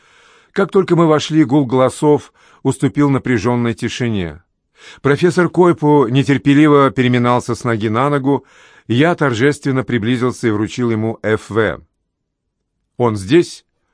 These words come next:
А то где же?» Он постучал по шкале пальцем.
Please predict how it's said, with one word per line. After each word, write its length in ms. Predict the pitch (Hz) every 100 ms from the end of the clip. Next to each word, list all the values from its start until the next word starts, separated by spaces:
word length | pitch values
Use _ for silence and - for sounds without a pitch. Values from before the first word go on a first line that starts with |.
| _ _ _ _ -
А 100 | -
то 160 | 120
где 220 | 104 98 90
же?» 260 | 76 57 _ _ _ _ _ _ _ _ _ _ _ -
Он 140 | 143
постучал 500 | 147 151 143 - 139
по 100 | 123
шкале 300 | 117 123 117
пальцем. 640 | - 98 82 - 76 69